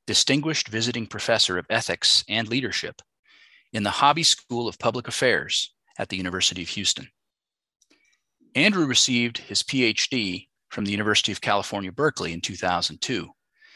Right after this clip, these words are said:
and over the last twenty years, he has worked to increase our understanding of the role science has played in American society since the late nineteenth century.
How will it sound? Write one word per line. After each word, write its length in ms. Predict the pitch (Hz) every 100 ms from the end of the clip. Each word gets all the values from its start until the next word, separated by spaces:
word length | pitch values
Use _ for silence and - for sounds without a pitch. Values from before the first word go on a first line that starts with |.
| - - -
and 80 | 120
over 200 | 123 131
the 100 | 110
last 320 | 101 139 147
twenty 240 | - 151 143
years, 580 | 123 101 - - - - _ _ -
he 120 | 127
has 120 | 120
worked 300 | 113 127 -
to 80 | 117
increase 400 | 98 - 160 -
our 80 | 120
understanding 640 | 117 98 - 101 104 104
of 80 | 90
the 100 | 82
role 280 | 98 101 98
science 560 | - - 127 147 147
has 120 | 82
played 500 | - - 87 78 90 - _ _ - -
in 100 | 107
American 480 | 92 95 117 - 123
society 720 | 135 - 110 85 82 85 - _ _ -
since 260 | - 107
the 80 | -
late 220 | 92 90
nineteenth 380 | 87 87 - 87
century. 440 | - 98 - -